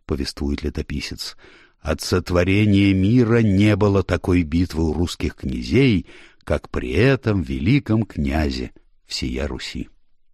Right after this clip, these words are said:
Князь Дмитрий заметил, что ордынцам удалось потеснить левый фланг его дружины.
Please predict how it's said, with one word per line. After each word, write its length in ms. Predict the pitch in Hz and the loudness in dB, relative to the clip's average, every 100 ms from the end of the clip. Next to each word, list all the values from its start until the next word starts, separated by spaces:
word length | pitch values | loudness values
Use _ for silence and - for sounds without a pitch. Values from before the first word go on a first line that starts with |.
| _ _ _ _ _ | _ _ _ _ _
Князь 380 | - 78 104 78 | -6 0 0 0
Дмитрий 420 | 78 117 90 95 | 0 0 2 0
заметил, 720 | 71 80 71 101 113 131 127 - - - - | 0 -2 0 0 2 0 0 -4 -18 -20 -10
что 260 | - 117 | -2 2
ордынцам 560 | 117 101 101 135 - 123 | 2 2 4 2 2 2
удалось 340 | 117 107 123 | 2 4 2
потеснить 720 | - 120 - 120 - 127 110 90 | 0 -2 0 -2 0 2 2 4
левый 300 | 90 90 85 | 2 2 0
фланг 380 | - 87 95 | 0 0 0
его 200 | 92 85 | 0 0
дружины. 600 | 85 85 76 78 69 62 | 0 -2 -2 0 -2 -4